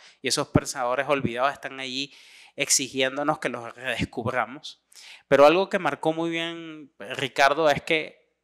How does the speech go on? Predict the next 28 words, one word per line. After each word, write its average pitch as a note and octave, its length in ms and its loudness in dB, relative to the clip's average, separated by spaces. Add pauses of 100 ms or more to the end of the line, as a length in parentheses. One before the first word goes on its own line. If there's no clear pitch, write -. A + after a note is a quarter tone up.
Leoni C#3+ 360 4
también E3 460 -6
influyó C3 460 -8
bastante B2 420 -6
en A2+ 160 -18
Hayek, G2+ 300 -6
que - 80 -10
el A2 100 -12
propio B2+ 320 -10
Hayek C#3 340 -8 (100)
lo B2+ 180 -8
advierte C#3 760 0 (400)
en A#2+ 200 -8
mucha C#3 380 -6
de B2 100 -4
su E3+ 180 -2
obra. E3 420 -2 (760)
Y G#3+ 180 4
en G#3 80 10
los G3+ 240 8
dos C#4+ 340 10
quizás G#3+ 400 -4
tienen G3+ 280 -8
contextos E3+ 520 -8
diferentes. A#2 720 -12
Hayek D3+ 300 -4
es C#3 220 -6
un C#3 500 -18